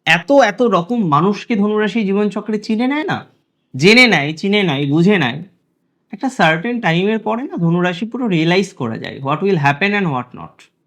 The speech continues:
এই জায়গাটা ধনুরাশির মধ্যে চলে আসে, that is very important। এই জায়গাটা কিন্তু অত্যন্ত ইম্পর্টেন্ট। ওয়েল, আমি মনে করি, দেখুন, ধনুরাশি খুব স্বার্থপর আমি মনে করি না।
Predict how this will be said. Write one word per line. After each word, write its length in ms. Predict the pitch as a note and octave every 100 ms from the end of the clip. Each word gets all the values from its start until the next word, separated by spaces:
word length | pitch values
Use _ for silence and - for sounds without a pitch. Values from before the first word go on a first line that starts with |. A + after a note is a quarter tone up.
| _ _ _ _ _ _ -
এই 280 | F#3+ B3 F#3+
জায়গাটা 540 | D#3+ D#3+ F3 A3+ B3+
ধনুরাশির 560 | A3 G#3 G3 F3+ F#3+ F3+
মধ্যে 260 | D#3+ D#3
চলে 260 | D3 A#2+ -
আসে, 360 | D3 C#3+ - E3+ _ _ _ _ _ _ _ _
that 140 | D3+ D3
is 160 | B2
very 180 | C3+ D3+
important। 600 | C3+ A#2 G#2 - - _ _ _ _ _ _ _
এই 220 | - E3 C3+
জায়গাটা 540 | - A#2+ C3+ E3+ E3
কিন্তু 320 | C3+ A#2+ A#2
অত্যন্ত 380 | A#2 - G#2 _
ইম্পর্টেন্ট। 580 | _ _ - _ _ _ _ _ _ _ _ _ -
ওয়েল, 200 | G#3+ B3+
আমি 220 | G#3+ B3
মনে 260 | A3+ A#3
করি, 220 | A#3+ C4+ C4+
দেখুন, 240 | C4+ C4
ধনুরাশি 500 | F#3+ A3 B3+ C4 C4+
খুব 180 | C#4+ B3+
স্বার্থপর 600 | - A3 - B3+ A#3+ B3+
আমি 180 | A#3 G#3+
মনে 280 | E3+ B2+ A2+
করি 240 | G#2 -
না। 180 | -